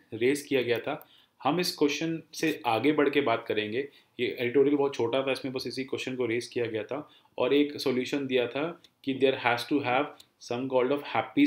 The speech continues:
seeder farms। हैप्पी सीडर क्या होता है? एक मशीन होती है जो स्टबल के मैनेजमेंट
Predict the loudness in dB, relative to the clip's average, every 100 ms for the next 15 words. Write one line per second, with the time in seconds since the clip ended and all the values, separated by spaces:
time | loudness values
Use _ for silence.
0 | 4 2 2 2 -4 -8 -10 -12 -8 -6
1 | -4 -4 -2 -2 -2 -4 -6 -8 -6 -8
2 | -8 -6 -6 -8 -12 -20 _ -4 -2 0
3 | 0 0 -2 -4 -4 -6 -8